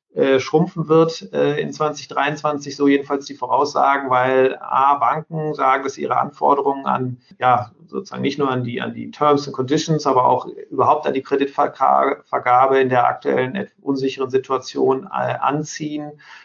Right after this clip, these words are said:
äh, und das plus dann gestiegene Finanzierungskosten, dass das Ganze,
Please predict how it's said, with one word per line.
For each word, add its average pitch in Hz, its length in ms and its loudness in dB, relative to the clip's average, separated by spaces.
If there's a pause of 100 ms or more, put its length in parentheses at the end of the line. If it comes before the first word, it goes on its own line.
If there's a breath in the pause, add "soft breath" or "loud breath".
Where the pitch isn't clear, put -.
(120)
äh, 131 300 4
und 131 560 2
das 131 320 -4
plus 156 320 2
dann 135 160 0
gestiegene 139 340 -2
Finanzierungskosten, 147 1000 2
dass 127 100 -2
das - 180 -14
Ganze, - 480 -2